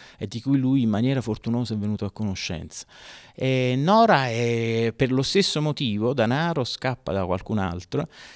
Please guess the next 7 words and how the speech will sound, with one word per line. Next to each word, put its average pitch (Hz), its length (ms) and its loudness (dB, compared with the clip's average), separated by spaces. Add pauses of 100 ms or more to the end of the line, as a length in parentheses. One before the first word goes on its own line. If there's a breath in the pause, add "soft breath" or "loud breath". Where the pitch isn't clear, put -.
(180 loud breath)
ed 143 300 -2
è 151 840 2
l'esatto 135 400 0
opposto, 117 540 2
è 104 40 -2
vitalità, 107 800 0
è, 101 340 -6